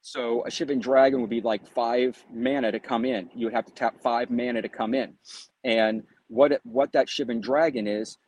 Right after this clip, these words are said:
is, um, when it comes in, it comes in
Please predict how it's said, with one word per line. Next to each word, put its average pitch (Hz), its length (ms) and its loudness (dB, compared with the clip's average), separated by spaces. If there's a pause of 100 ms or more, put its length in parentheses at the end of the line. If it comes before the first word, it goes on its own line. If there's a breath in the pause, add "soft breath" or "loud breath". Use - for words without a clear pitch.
(200)
is, 113 480 0 (600)
um, 113 300 2
when 120 140 -4
it - 80 -8
comes 170 320 -4
in, 135 160 0
it 131 100 -4
comes 131 320 -6
in 123 300 -2